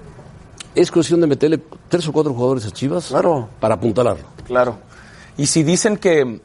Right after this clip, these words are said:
Speaker 3: Mohamed era una de las opciones de Peláez, pues Monterrey está con
Speaker 1: Al borde
Speaker 3: posibilidades
Speaker 1: del
Speaker 3: reales
Speaker 1: abismo.
Speaker 3: de quedar fuera de liguilla.
Speaker 1: El equipo más caro del fútbol mexicano,
Speaker 3: Así es.
Speaker 1: noventa millones de dólares
Speaker 3: Un
Speaker 1: cuesta.
Speaker 3: fracaso enorme.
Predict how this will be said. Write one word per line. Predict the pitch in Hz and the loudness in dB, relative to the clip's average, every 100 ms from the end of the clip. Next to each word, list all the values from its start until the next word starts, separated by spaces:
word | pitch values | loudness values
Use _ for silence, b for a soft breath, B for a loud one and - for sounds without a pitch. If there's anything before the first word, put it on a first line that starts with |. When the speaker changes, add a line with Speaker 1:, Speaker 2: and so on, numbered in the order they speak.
| _ - | _ -10
Speaker 3:
Mohamed | 139 143 139 139 127 151 160 | -2 -2 -2 -2 0 2 2
era | 160 | 2
una | 156 160 | 0 0
de | 151 | 0
las | 127 127 | -2 -6
opciones | - 139 147 143 | -4 0 0 2
de | 131 | 2
Peláez, | 117 123 123 185 - - b b b _ | 2 0 2 0 -6 -18 b b b _
pues | 123 113 - - - - - - - - - | 0 0 -4 -12 -16 -20 -20 -20 -20 -20 -12
Monterrey | 127 120 117 117 139 | -4 -2 0 0 0
está | 214 - 160 185 156 117 123 - - | 0 0 2 4 2 -2 -10 -20 -8
con | - 135 | -2 2
Speaker 1:
Al | |
borde | 135 | 4
Speaker 3:
posibilidades | 175 190 151 196 | 2 2 2 2
Speaker 1:
del | 165 | 2
Speaker 3:
reales | 156 233 277 | 2 2 -2
Speaker 1:
abismo. | 156 127 | -2 -4
Speaker 3:
de | 143 175 | -4 0
quedar | 156 175 - | 2 0 2
fuera | 202 254 | 2 2
de | 196 | 0
liguilla. | 151 208 185 113 | -2 -2 -2 -2
Speaker 1:
El | 135 | -2
equipo | 120 180 180 | -2 -4 0
más | 160 180 202 | 2 2 0
caro | - 180 190 | 0 2 2
del | 175 | 0
fútbol | 139 175 180 | 0 0 0
mexicano, | 143 113 160 165 | -2 -4 -2 -2
Speaker 3:
Así | 139 | 0
es. | 160 | 2
Speaker 1:
noventa | 139 131 165 185 175 | 4 4 2 0 -4
millones | 139 135 165 170 120 | 0 0 0 -2 -4
de | 110 | -4
dólares | 135 185 123 123 | -2 -2 -4 -4
Speaker 3:
Un | |
Speaker 1:
cuesta. | 127 139 | -4 -2
Speaker 3:
fracaso | 165 151 160 165 190 | -2 0 -2 -2 -2
enorme. | 147 151 208 196 127 | 0 2 0 -2 -8